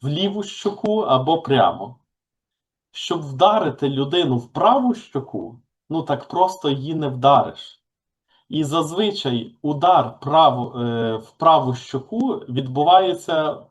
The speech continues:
не, е, отакою зовнішньою стороною руки. Отак.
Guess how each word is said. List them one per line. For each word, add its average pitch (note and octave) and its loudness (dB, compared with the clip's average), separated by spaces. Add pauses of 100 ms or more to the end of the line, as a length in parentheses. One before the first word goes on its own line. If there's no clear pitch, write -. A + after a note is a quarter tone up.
не, C#3+ -2
е, C#3 -2
отакою C3+ -2
зовнішньою C3 0
стороною E3 -2 (440)
руки. C3 -4 (520)
Отак. - -4